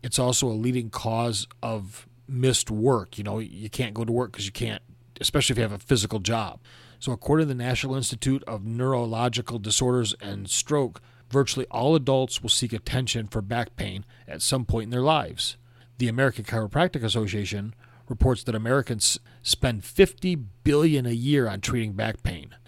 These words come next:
So when you add that up across the globe, can you imagine the amount of money and lost productivity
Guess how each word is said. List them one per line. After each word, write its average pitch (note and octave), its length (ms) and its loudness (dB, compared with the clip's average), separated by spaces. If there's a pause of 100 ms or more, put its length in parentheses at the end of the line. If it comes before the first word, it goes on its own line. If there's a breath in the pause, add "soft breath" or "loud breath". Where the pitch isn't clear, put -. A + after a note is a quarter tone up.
So - 160 -4
when A#2 140 -2
you F#3 280 2
add C3+ 260 -2
that C#3+ 180 2
up C#3+ 160 0
across C3+ 460 -2
the G#2+ 120 -6
globe, G#2 680 4 (240 loud breath)
can A#2+ 120 -6
you F#3+ 140 6
imagine B2 580 0
the B2 80 -2
amount A2+ 340 0
of A2 260 -2 (340 soft breath)
money C3+ 680 0 (460 soft breath)
and A2+ 180 -6
lost A2+ 400 0
productivity C3 800 0